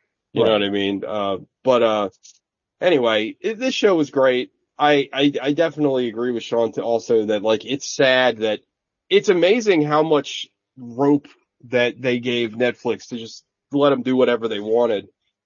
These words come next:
Speaker 1: And I think, like, one of my first real big disappointments with the Marvel Cinematic Universe is, you know, I'm sure you guys remember when this shit came out, but they were like, "Oh, no, no, no, this is all canon. Like, this is in line with the movies and all that."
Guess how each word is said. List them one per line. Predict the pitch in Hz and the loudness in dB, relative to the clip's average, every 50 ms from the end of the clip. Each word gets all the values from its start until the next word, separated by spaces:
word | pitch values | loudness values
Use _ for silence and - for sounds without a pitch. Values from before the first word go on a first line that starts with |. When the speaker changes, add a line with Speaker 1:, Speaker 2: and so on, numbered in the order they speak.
| _ _ _ _ - | _ _ _ _ 0
Speaker 1:
And | 139 139 135 135 131 131 127 117 113 _ _ _ _ _ _ _ _ _ _ _ _ _ _ _ _ _ _ _ - - | 2 2 4 2 2 0 -4 -8 -12 _ _ _ _ _ _ _ _ _ _ _ _ _ _ _ _ _ _ _ -4 -2
I | 147 151 | 0 0
think, | 143 147 208 226 233 | 0 0 -2 -2 0
like, | 247 208 160 143 - - _ _ _ _ _ _ _ _ _ _ _ _ _ | 2 2 2 2 0 -4 _ _ _ _ _ _ _ _ _ _ _ _ _
one | - 123 135 160 196 | -6 -2 0 0 0
of | 196 165 151 | 0 -2 0
my | - 143 139 135 131 131 | 0 2 2 2 0 -2
first | - - 170 185 180 - - | -4 -4 -4 -4 -4 -6 -10
real | 127 117 123 135 147 156 151 | -10 -6 0 2 2 2 2
big | 143 131 135 131 123 110 | 2 0 -2 -2 -2 -4
disappointments | 117 131 127 - - 113 98 - - 135 139 117 127 117 110 - - | -6 -8 -6 -6 -10 -14 -8 -4 -2 -2 -2 -2 -4 -6 -8 -8 -12
with | 101 104 117 127 147 143 - - | -8 -2 0 2 2 0 -2 -2
the | 120 120 113 | 0 0 0
Marvel | 113 110 104 107 113 110 113 117 110 110 101 | 0 -4 -6 -2 2 2 4 4 2 0 -2
Cinematic | - - 127 120 113 110 107 107 104 98 95 | 0 0 0 2 2 2 2 0 -2 -4 -4
Universe | 110 113 120 139 123 104 98 98 98 - - | -4 -2 -2 -2 0 -2 -2 -4 -4 -4 -2
is, | 110 107 107 104 104 104 101 - - _ _ _ _ _ _ _ _ _ _ _ | 0 0 0 0 -2 -4 -8 -14 -18 _ _ _ _ _ _ _ _ _ _ _
you | - - 127 | -2 2 4
know, | 123 117 113 110 107 107 98 - - _ _ _ _ - | 4 4 4 4 2 2 0 -2 -6 _ _ _ _ -14
I'm | 123 120 | -14 -8
sure | - - 147 | 0 2 4
you | 151 131 110 | 4 4 4
guys | 107 104 101 95 95 | 2 2 2 0 -4
remember | 92 98 104 127 139 120 104 | -2 0 2 4 4 4 4
when | 95 95 | 4 0
this | 98 95 | -2 -2
shit | - - 110 101 | -2 -4 -4 -4
came | - 117 110 104 110 | -4 -6 -4 -2 0
out, | 117 131 131 - | 0 0 -2 -2
but | 110 - | -6 -2
they | - 120 120 | 0 2 2
were | 113 107 | 2 2
like, | 101 101 98 95 | 0 -2 -4 -2
"Oh, | 131 143 170 | 0 0 0
no, | 170 156 151 | 2 2 2
no, | 147 139 131 | 2 2 2
no, | 127 120 113 107 | 2 2 0 0
this | 101 113 127 - 147 | -2 -4 -6 -6 -8
is | 127 120 | -6 -2
all | 127 117 117 113 113 113 | 0 0 2 2 0 -2
canon. | - - - 117 113 110 110 110 107 107 104 101 98 - | -4 -8 -6 -4 -2 -2 -2 -2 -2 -4 -6 -8 -10 -14
Like, | - 98 101 101 - | -10 -8 -8 -8 -4
this | - 120 113 - - | -2 -2 -2 -2 -2
is | 113 113 107 95 - - - - | -2 -2 -2 -6 -8 -10 -10 -8
in | 120 123 | -6 -2
line | 117 113 110 113 117 113 117 | 0 2 2 4 2 2 2
with | 113 110 - - | 0 0 -2 -2
the | 104 | -8
movies | 101 101 107 107 104 98 107 104 101 104 104 101 90 - | -8 -6 -6 -6 -4 -4 -4 -2 -2 -2 -2 -4 -6 -8
and | - 92 | -10 -8
all | - 98 101 101 | -4 -4 -2 -2
that." | 95 95 92 95 95 92 92 | -4 -4 -6 -6 -6 -8 -8